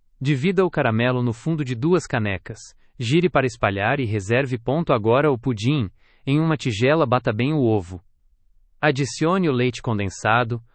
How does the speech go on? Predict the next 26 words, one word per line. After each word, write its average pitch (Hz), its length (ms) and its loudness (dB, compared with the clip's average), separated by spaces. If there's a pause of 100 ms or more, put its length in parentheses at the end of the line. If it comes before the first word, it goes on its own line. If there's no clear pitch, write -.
(160)
o 113 100 0
leite 131 480 0
e 147 40 4
a 123 40 2
baunilha, 117 640 0 (320)
e 143 80 0
misture 165 560 0
até 143 200 0
ficar 131 400 0
homogêneo. 113 600 0
Ponto. 107 400 -4
Despeje 107 720 -2 (260)
a 123 100 0
mistura 156 520 0
nas 117 260 -2
duas 165 280 2
canecas 127 520 -2
com 131 160 -2
a 120 60 -2
calda, 92 500 -2 (280)
enchendo 147 520 0
até 131 220 0
a 123 60 2
metade. 120 480 0
Ponto. 156 400 -2
Leve 120 480 -2